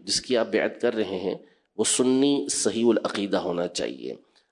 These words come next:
عقیدے میں کسی طرح کی کوئی خرابی نہ ہو، اس لیے کہ اگر خود اس کا عقیدہ خراب ہوگا تو پھر وہ آپ کو کہاں راہ نجات پر چلائے گا، سیدھی راہ پر چلائے گا، خود اس کا عقیدہ خراب ہے۔ دوسرا یہ کہ وہ فاسق معلن نہ ہو، یعنی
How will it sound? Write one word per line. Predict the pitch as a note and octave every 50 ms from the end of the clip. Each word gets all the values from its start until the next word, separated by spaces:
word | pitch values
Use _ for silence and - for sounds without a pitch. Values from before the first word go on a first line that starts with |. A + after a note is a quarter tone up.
| _ _
عقیدے | F#2+ - A#2+ B2+ A#2+ C3 B2
میں | A#2+ A#2
کسی | A#2 - A2+ - B2+ A2+
طرح | - A2 A2
کی | G#2+ - -
کوئی | - G2+ G#2
خرابی | G2+ - G2+ F#2 F#2+ G2+ G2 A#2 A#2
نہ | G#2+ G2
ہو، | F#2 G2+ G2+ - -
اس | G#2 - - A2+
لیے | B2 A#2+
کہ | - A#2+
اگر | A2 - A2+
خود | - - C#3 C3+
اس | C3+ -
کا | - - G2+
عقیدہ | - - B2 C3 C3 C#3+ C3+
خراب | - C3+ B2 B2 B2 A2+
ہوگا | A2+ A2+ A2 A#2 A2+ A#2+ - - - - _ _ _ _ _
تو | G#2
پھر | - - B2+ A#2+
وہ | C3 C3+ - -
آپ | - A2+ - -
کو | - B2
کہاں | A2+ - A2 A2 B2+ B2+ C3 C3 -
راہ | - F#2+ G#2+ G#2+ G#2 A#2
نجات | A2 G#2 G#2 F#2+ A2 A2 A2 - - -
پر | G#2+
چلائے | G2 - G#2 F2+ F#2 G2+ G#2 G2+
گا، | G2+ G2+ G2 F#2+
سیدھی | - - G2+ G2+ A2 A2
راہ | G2+ G#2+ G#2 G#2+
پر | - A2+ F#2+
چلائے | - - F#2+ F#2 G2 G#2+ G2+ E2+
گا، | G2+ F#2 F#2+ - - - _ _ _ _
خود | _ D3+ D3+
اس | D3 C#3+
کا | - D3 B2+
عقیدہ | B2 - - B2+ A#2 A#2 A2+
خراب | - A#2 G2+ F#2+ F#2 D#2+ D2 -
ہے۔ | - - - - _ _ - - _ _ _ -
دوسرا | - A#2+ C#3+ - - D3+ D#3+
یہ | D#3 C#3+ B2+ C3 C3+ C3
کہ | B2+ - B2
وہ | A2 A2 A#2+ B2+
فاسق | B2 - - G#2 - - - C3+ - B2 B2 G#2+
معلن | G2 G2 F2 F2+ G#2 G#2 G2+ F#2+
نہ | F2+ E2
ہو، | D#2+ E2 F2 - C2 - -
یعنی | - F2 G#2 G2+ G#2+ A2